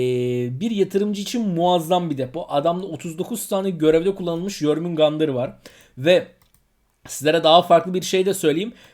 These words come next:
Mesela bunlar field tested, tamam mı? Ama floatları görüyor musunuz? Sıfır, sıfır on yedi, sıfır on beş, sıfır on altı,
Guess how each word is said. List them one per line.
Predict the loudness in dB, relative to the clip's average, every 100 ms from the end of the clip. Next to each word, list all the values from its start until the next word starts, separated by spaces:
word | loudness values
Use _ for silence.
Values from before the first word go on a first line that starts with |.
| -10
Mesela | -4 0 2
bunlar | 2 0 0
field | 0 0
tested, | -2 -4 -8
tamam | -4 -2 -2
mı? | -2
Ama | -2 -2
floatları | -2 -4 -2 -2
görüyor | -2 -2 -2
musunuz? | -4 -8 -14 -18 _ _ -14
Sıfır, | -8 0 0 2 -2 -4 -12 _ _ _
sıfır | -8 -4 0 2
on | 2
yedi, | 0 -4
sıfır | -4 -6 0
on | 0 0 -4
beş, | -8
sıfır | -6 -8 -4
on | -2 0
altı, | -2 -4 -12